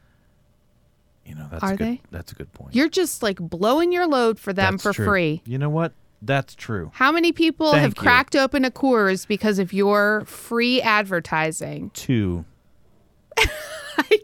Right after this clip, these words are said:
Speaker 2: doubt it. Although Jules
Speaker 1: Oh, I think two.
Speaker 2: Jules and Jennifer made me drive them to McDonald's because Trisha, the YouTube star,
Speaker 1: See?
Speaker 2: was eating a,
Speaker 1: See?
Speaker 2: a Happy
Speaker 1: Nuggies.
Speaker 2: Meal. Yeah.
Speaker 1: Nuggies.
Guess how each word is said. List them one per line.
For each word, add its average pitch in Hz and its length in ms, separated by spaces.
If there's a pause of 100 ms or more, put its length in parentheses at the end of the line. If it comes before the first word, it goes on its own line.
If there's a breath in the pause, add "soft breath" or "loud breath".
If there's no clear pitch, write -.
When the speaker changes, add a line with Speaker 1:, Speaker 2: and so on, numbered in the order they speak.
Speaker 2:
doubt 254 240
it. - 220 (680 loud breath)
Although 254 400
Jules 254 340
Speaker 1:
Oh, 139 180
I 180 200
think 180 440 (340 loud breath)
two. 101 420 (100)
Speaker 2:
Jules 285 380
and 247 160
Jennifer 247 400
made 220 220
me 214 100
drive 202 300
them 208 140
to - 120
McDonald's 196 800
because 185 720
Trisha, 196 680
the 185 160
YouTube 196 420
star, 165 600
Speaker 1:
See? 98 500 (220)
Speaker 2:
was 208 240
eating 202 340
a, 147 220
Speaker 1:
See? - 20 (100)
Speaker 2:
a 190 60
Happy 262 440
Speaker 1:
Nuggies. 226 60
Speaker 2:
Meal. 185 420 (300)
Yeah. 220 360
Speaker 1:
Nuggies. 135 540